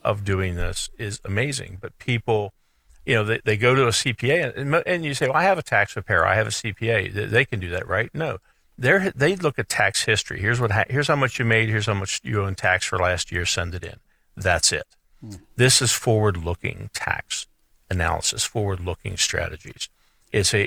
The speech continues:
Speaker 1: it's something typically reserved for people that have five, ten, fifteen, twenty million dollars. We've taken technology and we have great strategic partners that we've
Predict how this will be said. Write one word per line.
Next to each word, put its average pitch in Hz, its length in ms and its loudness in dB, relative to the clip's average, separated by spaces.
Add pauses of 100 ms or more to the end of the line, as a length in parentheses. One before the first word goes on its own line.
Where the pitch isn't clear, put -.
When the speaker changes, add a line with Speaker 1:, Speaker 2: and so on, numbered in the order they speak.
Speaker 1:
it's 95 140 0
something 92 380 -2
typically 107 540 0
reserved 92 480 0
for - 100 -16
people 92 340 -6
that 87 80 -8
have 90 180 -10
five, 90 360 -4
ten, 87 280 -4
fifteen, 90 400 -8
twenty 90 260 -4
million 82 240 -10
dollars. 85 380 -6 (460)
We've 117 200 2
taken 98 380 0
technology 92 1040 -4 (380)
and 104 60 -2
we 95 120 -2
have 87 140 -8
great 107 280 2
strategic - 640 -10
partners 90 440 0
that - 120 -16
we've 92 160 -14